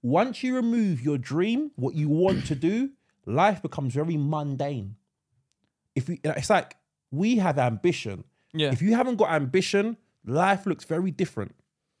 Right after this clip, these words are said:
Speaker 2: Life would be, fuck me, if we weren't doing what we're doing now, life would be boring.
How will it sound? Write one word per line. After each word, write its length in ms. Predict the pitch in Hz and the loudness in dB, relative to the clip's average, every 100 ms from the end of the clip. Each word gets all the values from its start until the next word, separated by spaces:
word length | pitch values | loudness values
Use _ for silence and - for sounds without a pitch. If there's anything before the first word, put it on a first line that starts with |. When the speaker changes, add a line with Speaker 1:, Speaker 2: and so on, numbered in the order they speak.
| _ _ _ - | _ _ _ -8
Speaker 2:
Life 400 | 147 196 214 151 | -2 0 -2 -4
would 120 | 131 | -10
be, 180 | 135 123 _ _ _ | -10 -12 _ _ _
fuck 120 | - | -14
me, 200 | 165 151 | -8 -6
if 120 | 127 | -4
we 100 | 170 | -4
weren't 220 | 185 160 | -2 -4
doing 220 | 139 131 | -4 -4
what 100 | 123 | -4
we're 100 | 113 | -6
doing 220 | 113 117 113 | -6 -4 -4
now, 160 | 107 | -6
life 280 | 104 120 131 | -2 -2 -2
would 80 | - | -6
be 80 | 104 | -14
boring. 460 | - 120 110 104 | -8 -4 -4 -6